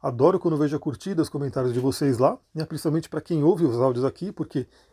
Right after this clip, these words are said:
quem tá aqui a gente tá mais conectado, né? Tem muita gente que me segue no Instagram, mas não está aqui.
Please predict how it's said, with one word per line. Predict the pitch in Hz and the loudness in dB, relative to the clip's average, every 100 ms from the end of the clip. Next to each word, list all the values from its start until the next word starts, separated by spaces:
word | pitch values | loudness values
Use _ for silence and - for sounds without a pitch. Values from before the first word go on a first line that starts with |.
| _ | _
quem | 240 226 | -6 0
tá | 220 | 0
aqui | - 208 | 0 -2
a | 196 | -2
gente | 208 | -2
tá | 220 | -2
mais | 190 214 | 0 -2
conectado, | - 233 185 170 123 120 | -4 -8 -2 0 2 0
né? | 143 156 _ | -2 -4 _
Tem | 151 | -6
muita | 170 180 | -2 -2
gente | 165 | -2
que | - | -2
me | 156 | -2
segue | 151 151 151 | 2 2 4
no | |
Instagram, | 151 185 175 160 185 | 2 2 2 2 2
mas | 160 | 2
não | 143 165 | 2 -2
está | - | -2
aqui. | 180 - 175 | -8 -4 -4